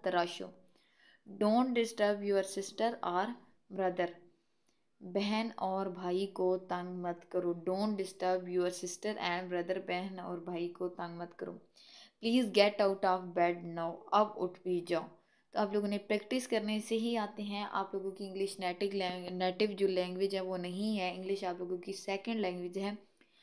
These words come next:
तो आप जब बोलेंगे सुबह किसी को उठाने के लिए कि "अब उठ भी जाओ", तो आप लोगों ने "अब उठ भी जाओ" नहीं बोलना, बोलना यही है, लेकिन इसका तर्ज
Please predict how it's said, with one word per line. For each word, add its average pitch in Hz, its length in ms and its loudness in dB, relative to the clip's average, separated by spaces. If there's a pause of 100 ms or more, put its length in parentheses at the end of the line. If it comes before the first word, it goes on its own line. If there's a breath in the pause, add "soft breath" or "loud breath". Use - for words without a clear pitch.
(260 soft breath)
तो 226 60 4
आप 214 280 6
जब 208 160 4
बोलेंगे 202 360 4
सुबह 208 260 0
किसी 196 260 -2
को 202 140 2
उठाने 196 340 0
के 196 120 -2
लिए 185 160 -2
कि 196 180 -4
"अब 190 360 0
उठ 196 180 -2
भी 185 160 0
जाओ", 180 160 0
तो 180 120 -2
आप 190 180 -2
लोगों 202 160 0
ने 208 140 -6 (100)
"अब 233 280 4
उठ - 220 -4
भी 196 80 -2
जाओ" 185 200 -2
नहीं 185 300 -4
बोलना, 180 320 -2 (560 loud breath)
बोलना 220 280 6
यही 220 380 0
है, 220 100 2
लेकिन 220 320 -2
इसका 202 260 -4
तर्ज 196 240 0